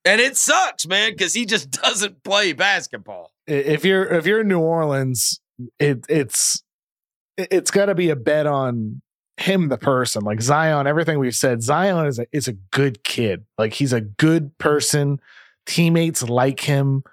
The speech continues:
Speaker 2: Like, he's easy to be around and talk to. He's genuine. He's kind. Like, he's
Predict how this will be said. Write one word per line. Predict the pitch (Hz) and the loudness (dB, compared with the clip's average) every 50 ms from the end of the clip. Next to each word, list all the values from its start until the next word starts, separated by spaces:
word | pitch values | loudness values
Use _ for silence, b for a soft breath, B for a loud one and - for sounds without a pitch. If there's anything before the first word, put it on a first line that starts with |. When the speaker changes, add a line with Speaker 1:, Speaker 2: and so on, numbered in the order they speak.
| b b | b b
Speaker 2:
Like, | - 120 120 - | -4 -4 -2 0
he's | - 139 123 110 - - | 0 0 0 0 -2 0
easy | 156 156 165 170 165 165 175 | 2 4 4 4 4 4 4
to | 160 147 | 2 2
be | 120 - 151 151 151 | 2 2 2 2 4
around | 151 143 143 143 143 143 143 135 | 2 2 2 2 2 2 0 0
and | 127 123 117 | -2 -2 -4
talk | - - 135 135 139 - - | -2 -2 0 0 -2 -4 -4
to. | - 156 151 143 139 | -2 0 0 2 2
He's | 131 123 110 - | 2 0 0 0
genuine. | - - 151 147 143 139 143 143 143 143 143 139 139 135 | 0 2 2 2 2 2 2 2 2 2 0 0 0 0
He's | 123 117 107 - | -2 -2 -4 -2
kind. | - - 139 135 131 131 131 131 127 131 127 | 0 0 2 2 2 0 0 0 -2 -2 -2
Like, | 120 113 113 - | -2 -4 -4 -2
he's | - 160 156 143 127 - | 0 0 2 2 0 -4